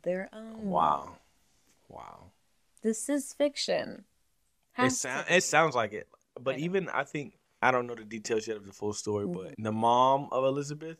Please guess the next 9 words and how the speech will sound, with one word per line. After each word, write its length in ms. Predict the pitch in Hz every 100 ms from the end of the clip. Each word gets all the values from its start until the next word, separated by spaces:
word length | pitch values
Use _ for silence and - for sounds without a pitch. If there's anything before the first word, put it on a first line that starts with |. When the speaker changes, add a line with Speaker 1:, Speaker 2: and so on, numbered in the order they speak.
| _
Speaker 1:
Mm-hmm. 260 | 185 180 165 165
Speaker 2:
should 220 | - 117
have 120 | 104 _ _
killed 260 | - 107 95
that 120 | 58
man. 100 | - - _ - - 277
Speaker 1:
<laughs> 300 | 269 - 233 -
Oh, 260 | 214 170 -
oh, 280 | 147 120